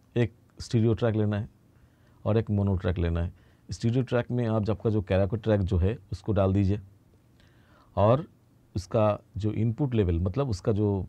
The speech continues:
अ, व्यू मीटर अगर है वहाँ पे, आपका पास अगर व्यू मीटर है तो लगा के देखिए उसका जो, अ, प्रीमिक्स लेवल जो, जो है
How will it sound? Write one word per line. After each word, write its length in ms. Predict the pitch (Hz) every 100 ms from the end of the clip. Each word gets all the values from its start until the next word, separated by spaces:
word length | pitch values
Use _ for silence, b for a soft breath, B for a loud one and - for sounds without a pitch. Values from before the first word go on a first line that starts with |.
| 95
अ, 920 | 90 87 87 60 50 50 50 - -
व्यू 300 | 76 87 110
मीटर 220 | 110 107
अगर 220 | 113 98 92
है 260 | 92 98
वहाँ 200 | 87 82
पे, 160 | - -
आपका 300 | 98 - 82
पास 240 | 90 80
अगर 140 | 78 80
व्यू 220 | 90 85
मीटर 240 | 82 78
है 220 | 78 120 - b b b
तो 60 | 98
लगा 220 | 92 95
के 80 | 95
देखिए 320 | 98 135 156
उसका 440 | 104 - 101 95 b b b b b -
जो, 220 | 90 87
अ, 80 | 82 - _ _ _ - 80 76 78 - - -
प्रीमिक्स 360 | 151 175 160
लेवल 280 | 120 95 90
जो, 180 | 78 76
जो 120 | 80
है 260 | 69 80